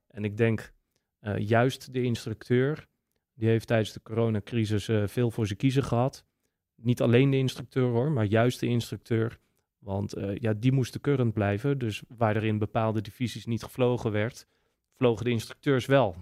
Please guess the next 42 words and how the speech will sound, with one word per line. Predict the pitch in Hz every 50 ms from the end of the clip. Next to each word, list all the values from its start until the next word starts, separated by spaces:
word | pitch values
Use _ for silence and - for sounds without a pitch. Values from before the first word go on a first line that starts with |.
| 95 -
Want | - 104 104 107
die | 107 113
had | 113 110 107 -
je | 113
nodig | 110 110 110 113 113 104 -
om | - 120 117
weer | 117 123 120
op | 127 147 -
te | - 123
mannen | 110 104 104 101 117 151 175 - _ _ _ _ _ _
op | _ -
het | - _
moment | 127 123 120 123 123 127 127
dat | 127 127 -
het | - -
aan | 147 143 131
zou | - 107
trekken. | - - - 101 101 - 147 160 - _ _ _ _ _ _ _ _ _ _ _ _ _ _
En | - 113
op | 113 117
de | -
triple | - - 123 113 - 98
seven | 123 120 110 113 107
vloog | - 131 120 113 107
natuurlijk | - 113 107 117 113 110
wel | 110 113 113
iedereen. | 123 123 117 117 113 113 120 135 151 151 - _ _ _ _ _ _ _ _
Maar | - 110
de | 110
belasting | 101 113 120 123 117 - 123 117
van | - 123 120
de | 117
instructeurs | 113 110 - - - - 123 117 110
die | - 113
was | 101 113 123 -
al | - 127 120
hoog | 123 123 123 -
en | 113
die | 104 101
bleef | 101 101 113 117 117 120 120
hoog. | - 113 113 117 113 - -
En | -